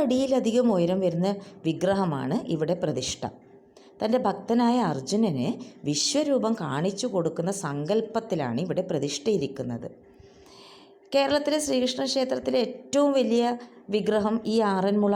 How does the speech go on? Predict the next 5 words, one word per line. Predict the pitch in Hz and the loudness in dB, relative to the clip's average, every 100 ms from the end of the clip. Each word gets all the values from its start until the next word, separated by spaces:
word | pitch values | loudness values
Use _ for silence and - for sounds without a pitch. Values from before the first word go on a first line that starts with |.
| 208 - | 0 -2
ക്ഷേത്രത്തിലാണ് | 175 175 170 175 165 151 208 - - - - | -2 0 -2 0 0 0 -2 -4 -12 -10 -2
ഉള്ളത് | 180 170 143 - - - 180 | 2 2 0 -4 -8 -6 -2
എന്നാണ് | 175 156 196 - - - | 0 0 0 -4 -10 -2
ചരിത്രം. | 262 247 - - - - - - - - - - - - - - - - - - - - 285 | 0 0 -2 -8 -14 -20 -20 -20 -20 -20 -20 -20 -20 -20 -20 -20 -20 -20 -20 -20 -14 -4 0
ആറന്മുള | 302 339 339 339 | 2 0 0 0